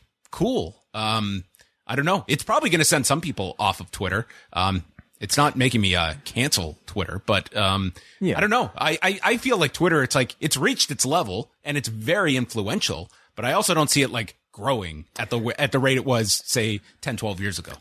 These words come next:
Speaker 2: I, I do feel like there is a generational, like, with all these social media platforms, there's, there's going to be a, a certain generation that, that'll stick with it and that's their thing.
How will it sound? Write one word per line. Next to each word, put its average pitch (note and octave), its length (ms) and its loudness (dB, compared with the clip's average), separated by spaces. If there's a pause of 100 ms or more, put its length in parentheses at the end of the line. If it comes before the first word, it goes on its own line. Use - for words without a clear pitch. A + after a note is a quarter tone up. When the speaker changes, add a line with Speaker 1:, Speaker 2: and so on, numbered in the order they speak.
(140)
Speaker 2:
I, D3+ 180 -6
I D#3 80 0
do G#3+ 160 0
feel F3+ 180 0
like D#3 120 0
there A#2+ 140 4
is G#2+ 120 2
a G#2 60 4
generational, G#2 920 2
like, B2 260 0
with F3+ 160 0
all C3+ 120 4
these G#2 140 2
social G#2+ 240 2
media F#2+ 260 4
platforms, E2 580 -2
there's, G2+ 220 4
there's G#2+ 340 0
going G#2+ 280 4
to A2 120 0
be F#2 280 2
a, E2+ 340 -2
a F2+ 40 0
certain G2 360 2
generation F#2 680 2
that, F2 280 0 (140)
that'll F2+ 560 -2
stick - 360 -2
with D#3+ 180 0
it - 200 0
and F#2 200 2
that's F#2 260 4
their G2 160 0
thing. A#2+ 380 0